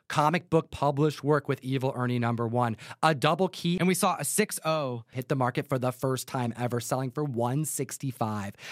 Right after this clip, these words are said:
The nine point four is up, selling for seven hundred dollars. That's an increase of twenty-seven percent. And then we have the elusive, high grade nine point eight, selling back in twenty twenty-two for forty-five hundred dollars.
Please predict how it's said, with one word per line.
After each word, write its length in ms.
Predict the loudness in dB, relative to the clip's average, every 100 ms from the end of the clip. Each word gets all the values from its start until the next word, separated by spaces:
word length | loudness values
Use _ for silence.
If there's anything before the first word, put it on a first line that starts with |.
| -4
The 100 | 2
nine 220 | 4 4
point 280 | 4 2 2 4
four 320 | 4 4 0 -10 -2
is 160 | 2 4
up, 240 | 4 0 -12
selling 320 | -2 2 2
for 100 | 0
seven 340 | 2 2 4 2
hundred 280 | 0 2
dollars. 320 | 2 4 2 0
That's 140 | -4
an 80 | -2
increase 280 | -2 -2 -4
of 80 |
twenty-seven 560 | -4 0 0 2 0 0
percent. 440 | -4 -2 0 0 -4 -18 -2
And 120 | 2
then 160 | 4 4
we 100 | 6
have 280 | 4 2 -4 -4
the 140 | 2
elusive, 480 | 4 4 2 0 -6
high 340 | -2 2 4 4
grade 460 | 4 2 2 -6 -12 _ 0
nine 400 | 2 2 0 -4 -2
point 360 | 0 2 -2 -4
eight, 260 | -4 -6 -12 _
selling 300 | 2 2 4
back 180 | 2 0
in 60 | 0
twenty 260 | 2 0
twenty-two 400 | 2 -2 2 0
for 100 | 0
forty-five 680 | -2 2 2 2 2 2 2
hundred 360 | 0 -2 0 2
dollars. 440 | 4 2 0 -6